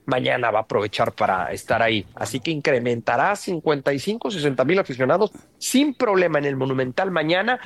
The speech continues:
porque además es el marco de la presentación de todos sus refuerzos. El partido es nueve de la noche, tiempo local.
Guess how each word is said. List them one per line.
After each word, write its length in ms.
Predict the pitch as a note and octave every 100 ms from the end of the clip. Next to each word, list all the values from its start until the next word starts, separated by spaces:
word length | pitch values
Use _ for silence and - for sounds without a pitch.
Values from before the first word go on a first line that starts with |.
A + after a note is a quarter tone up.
| - -
porque 240 | E3+ -
además 340 | E3 D#3+ G#3+ G#3
es 140 | F3
el 120 | D#3+
marco 300 | F3 G3+ F#3+
de 80 | E3
la 120 | C#3+
presentación 640 | B2+ B2 B2+ B2+ - E3+ F3
de 160 | D#3+
todos 400 | - F3 E3 D#3+
sus 120 | -
refuerzos. 560 | B2 A#2 C3+ B2 A#2 -
El 120 | C3+
partido 340 | D3+ - A3 A3
es 60 |
nueve 240 | F#3+ A3+ G#3+
de 60 |
la 100 | E3
noche, 240 | F#3+ F#3+ E3+
tiempo 300 | F3 D#3+ -
local. 360 | - A3 C4